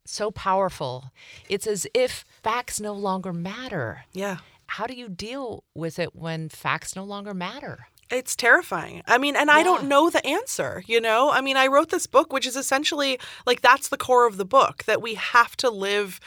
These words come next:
Speaker 2: in the truth because the current administration actively is suppressing the truth and spreading disinformation, spreading chaos, um, and confusion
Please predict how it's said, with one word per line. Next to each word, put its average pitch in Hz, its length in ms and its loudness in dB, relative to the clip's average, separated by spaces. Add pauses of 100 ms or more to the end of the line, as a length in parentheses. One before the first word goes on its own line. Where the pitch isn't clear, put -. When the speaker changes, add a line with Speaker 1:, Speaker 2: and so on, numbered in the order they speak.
(220)
Speaker 2:
in 214 160 0
the 202 80 -2
truth 214 460 0
because 196 360 -4 (340)
the 214 100 -2
current 226 320 0
administration 202 720 -2 (160)
actively 190 760 0 (220)
is 180 180 -2
suppressing 208 540 0
the 196 80 -4
truth 180 500 -2 (300)
and 180 180 -2
spreading 185 540 2 (180)
disinformation, 185 1080 0 (260)
spreading 240 420 4
chaos, 180 720 4 (300)
um, 175 380 4
and 180 180 -6
confusion 180 760 -4